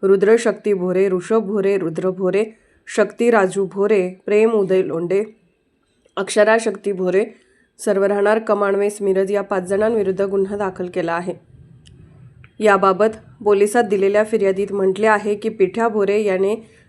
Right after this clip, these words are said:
सत्यनावर यांचा भाचा संतोष यास घरासमोर अडवले, गाडी हळू चालव असे म्हणून अर्वाच्य शिवीगाळ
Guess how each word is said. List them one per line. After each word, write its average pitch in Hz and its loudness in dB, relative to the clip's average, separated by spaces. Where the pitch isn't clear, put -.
सत्यनावर 214 2
यांचा 196 0
भाचा 180 -2
संतोष 214 0
यास 190 0
घरासमोर 208 -2
अडवले, 190 2
गाडी 208 2
हळू 220 2
चालव 208 2
असे 196 -2
म्हणून 196 0
अर्वाच्य 202 -2
शिवीगाळ 185 -2